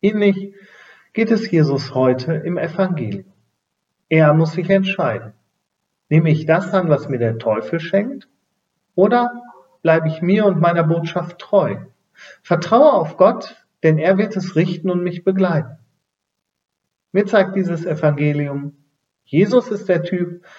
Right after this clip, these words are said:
der zu seiner Botschaft und seiner Einstellung steht.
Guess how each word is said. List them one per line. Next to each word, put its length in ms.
der 140
zu 160
seiner 340
Botschaft 800
und 200
seiner 380
Einstellung 640
steht. 500